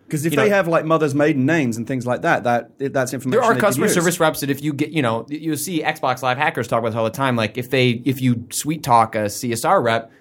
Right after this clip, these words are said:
Speaker 2: you know, they, they will eventually, you know, if you have all of this information, that's, you know, pretty credible that you might be this person, and they'll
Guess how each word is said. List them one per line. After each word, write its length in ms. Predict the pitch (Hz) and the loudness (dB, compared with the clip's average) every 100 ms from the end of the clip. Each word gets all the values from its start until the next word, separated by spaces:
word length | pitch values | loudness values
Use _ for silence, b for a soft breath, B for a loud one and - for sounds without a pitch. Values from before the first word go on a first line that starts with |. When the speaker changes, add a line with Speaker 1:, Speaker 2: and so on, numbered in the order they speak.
| b - | b -4
Speaker 2:
you 80 | |
know, 40 | 123 | 0
they, 340 | 135 139 120 - - _ | 4 4 2 -6 -20 _
they 80 | 151 | 0
will 200 | 175 165 | 2 2
eventually, 440 | 139 139 131 120 120 | 2 0 -4 -4 -4
you 180 | 117 | -4
know, 160 | 104 98 | -4 -6
if 160 | 107 139 | -6 -6
you 80 | |
have 240 | 147 160 113 | -2 -2 -2
all 320 | 135 151 165 | -2 0 0
of 80 | 127 | -2
this 140 | 123 | -4
information, 480 | 127 120 127 156 110 | -6 -6 -6 -4 -4
that's, 180 | 113 - - _ _ | -6 -6 -18 _ _
you 100 | 127 | -4
know, 340 | 107 98 92 - _ _ | -2 -4 -8 -14 _ _
pretty 240 | 170 139 | -4 -4
credible 460 | 123 131 131 110 104 | 0 0 2 0 -2
that 160 | 104 117 | -2 -2
you 80 | |
might 240 | 107 110 107 | 0 0 0
be 100 | 113 | -4
this 140 | 98 | -4
person, 340 | - 165 - 101 | -2 -2 0 -2
and 100 | 101 | 0
they'll 200 | 101 | -2